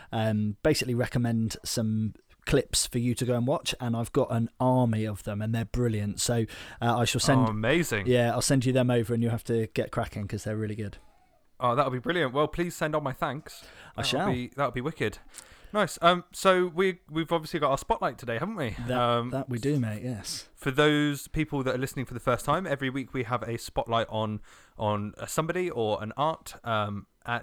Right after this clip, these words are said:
Speaker 2: that they're trying to kind of get started. Um, this week we are focusing on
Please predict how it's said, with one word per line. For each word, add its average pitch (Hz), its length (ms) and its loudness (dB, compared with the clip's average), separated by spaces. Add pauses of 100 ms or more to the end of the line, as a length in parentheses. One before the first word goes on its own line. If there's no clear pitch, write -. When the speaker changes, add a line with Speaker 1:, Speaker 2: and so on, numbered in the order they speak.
Speaker 2:
that - 300 -12
they're 147 120 0
trying 156 280 0
to 151 100 -2
kind 151 160 -2
of 135 160 -4
get 151 180 -2
started. 120 460 -2 (600)
Um, 107 440 4 (220)
this 151 300 0
week 110 300 -4
we 127 140 0
are 117 100 2
focusing 139 460 -2
on 113 380 0